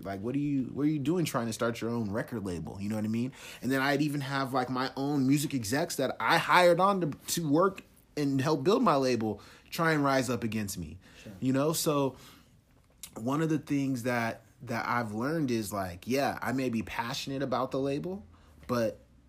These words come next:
Speaker 1: the, having a label and having that business is not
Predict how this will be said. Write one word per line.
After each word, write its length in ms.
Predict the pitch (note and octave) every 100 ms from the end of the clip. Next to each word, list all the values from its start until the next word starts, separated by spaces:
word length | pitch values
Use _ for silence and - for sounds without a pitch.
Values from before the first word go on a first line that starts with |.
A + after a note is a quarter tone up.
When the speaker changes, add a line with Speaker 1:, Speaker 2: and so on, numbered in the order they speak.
| _ - F#2
Speaker 1:
the, 160 | A2 - - - -
having 440 | - D3 D#3 D#3
a 100 | C3
label 560 | A#2 C3+ D#3+ D#3+ F3 C#3
and 80 |
having 320 | B2 C3+ D3 C#3+
that 220 | C3 G2+
business 520 | B2 D3 E3 E3+ -
is 220 | B2 A2+ G2
not 480 | A2 C3+ C#3 G#2+